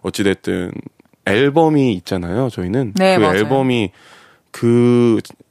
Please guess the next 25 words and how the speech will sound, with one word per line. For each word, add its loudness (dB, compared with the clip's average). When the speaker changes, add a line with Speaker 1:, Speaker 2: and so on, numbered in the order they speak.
Speaker 1:
아기의 2
손자 0
계속 2
가는 2
거니까 0
Speaker 2:
음, 6
Speaker 1:
뭔가 0
Speaker 2:
평생. 0
Speaker 1:
걔네한테도 0
들었을 -2
때 -2
"할아버지는 -4
이런 -2
거 -4
했구나, -2
아빠는 -2
이런 -4
거 -6
한 -4
사람이었구나." -2
좀 -4
그런 0
거를 2
좀 -6
같이 -8